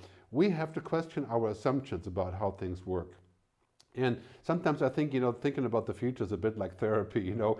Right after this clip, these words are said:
We're questioning our, our assumptions as to, "Oh, this is not working because," right? We have this fixed opinions. We have to move away from this. If we want to be successful in the future,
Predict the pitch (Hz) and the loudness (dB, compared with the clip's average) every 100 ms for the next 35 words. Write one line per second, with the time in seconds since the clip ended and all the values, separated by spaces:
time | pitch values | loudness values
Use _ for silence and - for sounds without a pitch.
0 | - - - 107 120 - 160 156 143 131 | -4 -16 -2 0 2 4 2 2 0 2
1 | - 120 113 - 139 151 - 104 107 107 | 2 2 2 0 -4 -6 -8 -2 0 2
2 | - 127 135 117 101 101 127 131 185 151 | 2 0 0 -4 -4 -2 -2 6 8 8
3 | 160 143 139 113 123 123 104 82 - 117 | 4 4 4 6 4 4 0 -2 4 6
4 | 90 80 - 98 101 113 - - _ - | 6 2 -8 -2 -2 -2 -8 -20 _ -4
5 | 117 120 110 - 135 - - 110 113 107 | -4 -2 -4 -2 -2 -2 -6 -2 -2 -2
6 | 82 - - - - _ 120 139 160 156 | -4 -10 -20 -20 -20 _ -2 0 2 2
7 | 143 135 127 123 120 104 85 85 95 90 | 2 4 4 4 2 -2 -4 -6 -6 -2
8 | 127 143 143 123 120 113 135 123 - 123 | 0 0 0 -4 -4 -4 -2 -2 0 0
9 | 120 123 123 123 160 | 0 -2 -4 0 0